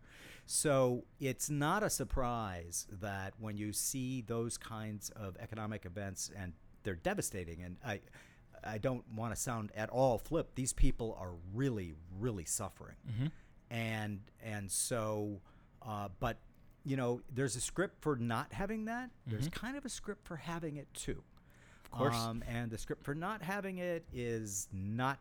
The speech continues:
Speaker 1: democratic, not free institutions, no rule of law. And whenever you see a country that adheres to those,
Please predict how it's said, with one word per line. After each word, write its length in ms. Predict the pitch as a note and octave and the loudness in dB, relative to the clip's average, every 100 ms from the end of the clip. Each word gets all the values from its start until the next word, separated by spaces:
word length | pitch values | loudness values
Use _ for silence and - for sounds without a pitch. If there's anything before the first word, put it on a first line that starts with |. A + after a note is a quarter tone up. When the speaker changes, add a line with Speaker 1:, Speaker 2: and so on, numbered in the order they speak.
| - | -4
Speaker 1:
democratic, 800 | C#3 C3+ - C3+ B2+ B2 B2 - - - - - | -2 -2 -2 0 0 0 -4 -8 -18 -18 -20 -6
not 480 | A2+ A#2+ B2+ C3 - | 0 2 4 4 2
free 340 | - - C3 B2 | -4 -2 0 0
institutions, 1120 | A2+ - A2 B2+ A2+ - A#2 A2 A2 G#2+ - - - - | -2 -6 -6 -4 -4 -4 -2 -2 -4 -4 -6 -8 -14 -2
no 420 | G#2 B2 D3 C#3+ | 2 8 8 8
rule 360 | C3+ C3+ B2+ | 6 4 2
of 140 | B2 G#2+ | 0 0
law. 500 | A2+ A2+ A2 A2 G#2+ A#2+ - - - - - C3 | 4 6 4 0 -4 -12 -18 -20 -20 -20 -12 -4
And 600 | A#2+ A#2 A#2 A2 A2 G#2+ | 0 0 0 0 -2 -2
whenever 340 | A#2+ C#3+ E3 | 2 4 4
you 180 | F3 D#3 | 4 4
see 500 | - D3+ C#3 C3+ C3 | 2 0 0 0 -4
a 80 | A#2 | -6
country 800 | - D3 C#3+ - B2 A2+ G#2+ G#2+ G2 | -4 -4 -4 -2 -2 0 -2 -4 -2
that 300 | G#2+ G#2 B2 | -2 -2 -2
adheres 600 | A#2 - C#3 C3+ B2+ - | -4 0 0 2 0 -4
to 460 | - B2 A2+ A2 G2+ G2 G2 | -4 -2 -2 -2 -6 -6 -2
those, 600 | B2 A#2 A2+ G2 - | 0 2 0 -2 -6